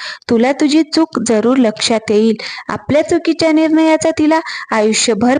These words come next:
पश्चाताप होईल आणि मग पालक आपल्या मुलांच्या बाजूने कसे निर्णय घेतात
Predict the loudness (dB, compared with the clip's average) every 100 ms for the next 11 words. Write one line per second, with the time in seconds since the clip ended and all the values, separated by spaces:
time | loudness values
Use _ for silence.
0 | -2 -4 -2 -4 -2 -4 -2 0 0 0
1 | -2 2 2 0 -4 -8 0 2 2 -4
2 | -8 -6 -2 -4 -4 -10 -14 -10 -8 -2
3 | 0 2 4 2 2 0 -2 -2 0 2
4 | 2 0 -2 0 2 4 2 2 2 0
5 | 0 -2 -4